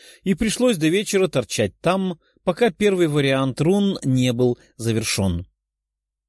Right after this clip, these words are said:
Оружие военных было проще и дешевле, чем у березовых. Оттого и работать с ним было сложнее. Из-за слишком сильного потока манны оно попросту не выдерживало и взрывалось.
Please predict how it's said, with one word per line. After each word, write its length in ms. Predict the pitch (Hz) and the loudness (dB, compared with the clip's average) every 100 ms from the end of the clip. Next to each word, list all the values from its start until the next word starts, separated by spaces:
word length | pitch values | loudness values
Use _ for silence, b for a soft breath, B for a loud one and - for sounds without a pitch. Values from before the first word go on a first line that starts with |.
| _ _ _ _ _ _ - | _ _ _ _ _ _ -2
Оружие 400 | 165 226 226 214 | 0 2 2 2
военных 460 | 220 240 233 202 | 2 0 0 0
было 360 | 147 190 185 175 | 2 4 6 4
проще 500 | - 175 170 - 165 | 2 0 0 -2 -4
и 160 | - | -2
дешевле, 560 | 151 143 - 175 156 110 | 0 0 0 0 0 0
чем 280 | - 120 - | -2 -4 -4
у 80 | 123 | -4
березовых. 720 | 123 127 101 92 90 - - B B B | -2 0 0 0 -2 -4 -14 B B B
Оттого 540 | 117 127 _ 151 160 196 | -4 -4 _ 0 2 2
и 160 | 202 | 2
работать 440 | 196 151 117 113 104 | 0 2 0 -2 -4
с 100 | 127 | -2
ним 180 | 117 | 0
было 280 | 104 139 147 - | 2 2 0 -2
сложнее. 800 | - 139 120 101 90 82 82 - _ _ _ _ B B - | -2 0 0 0 -2 -2 -8 -12 _ _ _ _ B B -4
Из-за 320 | 143 127 147 | 0 0 0
слишком 420 | - 165 - 156 | 0 0 0 -4
сильного 480 | - - 143 123 113 | -2 -2 0 0 0
потока 380 | 110 131 120 127 | -2 -4 -2 0
манны 500 | 147 170 110 98 B B B | 0 0 0 0 B B B
оно 220 | 139 180 | -2 0
попросту 500 | 180 170 170 - 160 | 0 0 0 0 -2
не 180 | 131 139 | 0 0
выдерживало 680 | 135 127 151 131 139 127 127 | 0 0 -2 0 0 2 0
и 240 | 131 127 | -2 -4
взрывалось. 840 | 117 110 117 127 113 92 90 - | -2 0 2 2 2 0 -4 -8